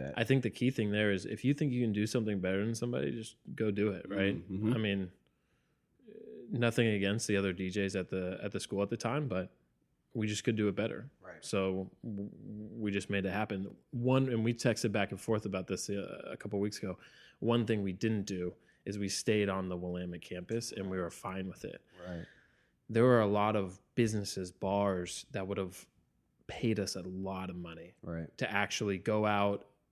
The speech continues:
Speaker 2: entice some Willamette kids to come to, you know, of age to a bar and, and had us D J, and we didn't do that.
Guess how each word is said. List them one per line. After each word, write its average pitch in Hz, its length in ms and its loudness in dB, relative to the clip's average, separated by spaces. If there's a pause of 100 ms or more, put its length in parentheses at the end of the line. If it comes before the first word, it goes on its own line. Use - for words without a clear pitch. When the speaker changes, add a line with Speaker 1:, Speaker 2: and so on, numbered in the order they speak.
(420)
Speaker 2:
entice 117 440 2
some 107 180 0
Willamette 101 400 0
kids 101 240 -4
to 110 80 -6
come 101 440 -2
to, 107 340 0
you 117 120 0
know, 101 280 -4
of 120 200 6
age 110 360 6
to 113 160 4
a 104 60 6
bar 101 520 2 (280)
and, 101 240 0
and 101 180 -6
had 101 180 0
us 92 140 -2
D 98 160 -4
J, 90 160 -4
and 90 100 -4
we 95 80 -4
didn't 87 220 -4
do 90 140 -8
that. 90 240 -12